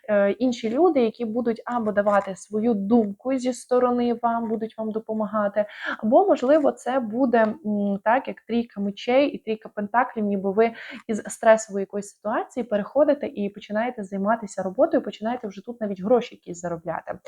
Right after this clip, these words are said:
Це у нас можуть бути якісь три печатки, е, так, на підписанні якихось документів. І, можливо, це для вас буде стресом.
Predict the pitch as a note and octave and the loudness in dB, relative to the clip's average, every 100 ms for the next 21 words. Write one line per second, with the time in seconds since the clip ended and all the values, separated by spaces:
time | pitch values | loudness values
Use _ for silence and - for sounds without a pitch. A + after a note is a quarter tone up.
0 | - - - - D4 G4 C#4+ D#4+ D4 C#4 | -18 -16 -8 4 4 6 4 4 2 0
1 | C#4 A3+ A#3 D4 C4+ C4+ C4+ - - G#3+ | 0 -2 -4 -2 -4 -4 -10 -10 -12 -2
2 | B3 C#4 _ A#3+ A#3+ - G#3+ F3 E3+ - | -2 -2 _ -10 -8 -6 0 0 0 -4
3 | - G3 C4 E4 - - - G#3+ G#3 G#3+ | -6 -2 0 -2 -10 -14 -4 0 4 6
4 | A#3 C4+ - G#3+ G#3 G#3 - G#3 - G3+ | 4 2 0 0 0 -4 -10 -14 -8 -6
5 | F#3+ F#3 F3+ F#3 F3+ F#3+ F#3 F#3+ - G3 | -4 -4 -4 -6 -10 -10 -4 -6 -2 0
6 | F3+ E3+ E3 - E3 - - _ _ A3 | 0 -2 -6 -6 -8 -8 -20 _ _ 2
7 | G#3 G#3 G#3 G3+ - A#3+ F#3 F3 E3+ - | 4 4 2 0 2 2 2 -4 -6 -10
8 | - - - - - - - F3+ | -12 -12 -12 -8 -8 -10 -16 -18